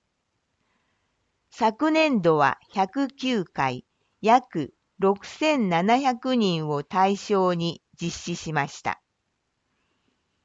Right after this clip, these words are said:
例えば、幼児向けには着ぐるみ劇を通して、基本的な交通ルールを伝えるなど、楽しく、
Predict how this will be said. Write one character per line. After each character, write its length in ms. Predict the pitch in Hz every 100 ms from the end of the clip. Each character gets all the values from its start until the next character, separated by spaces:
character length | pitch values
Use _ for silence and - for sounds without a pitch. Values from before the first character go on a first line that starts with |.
| _ _ _ -
例 380 | 233 311 330
え 60 | 262
ば、 280 | 175 160 165 _ _ _ _ _
幼 300 | 208 262 311
児 180 | 302 285
向 160 | 277
け 180 | 254 269
に 180 | 247 240
は 240 | 165 - _
着 200 | - 214
ぐ 180 | 214 285
る 120 | 302
み 180 | 285 285
劇 360 | 240 220 196 175
を 140 | 160
通 320 | - 233 214
し 180 | 185 -
て、 280 | 147 139 - _ _ _ _ _ _ -
基 160 | 233
本 260 | 262 294 294
的 320 | 285 269 269
な 200 | 262 247 247
交 260 | 247 262
通 340 | 240 262 262 254
ル 60 |
ー 200 | 254 262
ル 200 | 214 175
を 80 | 156
伝 420 | 156 - 226 226
え 40 | 226
る 160 | 220
な 160 | 202 165
ど、 260 | 160 151 - _ _ _ _ _ -
楽 300 | 190 208 269
し 160 | - -
く、 240 | 185 -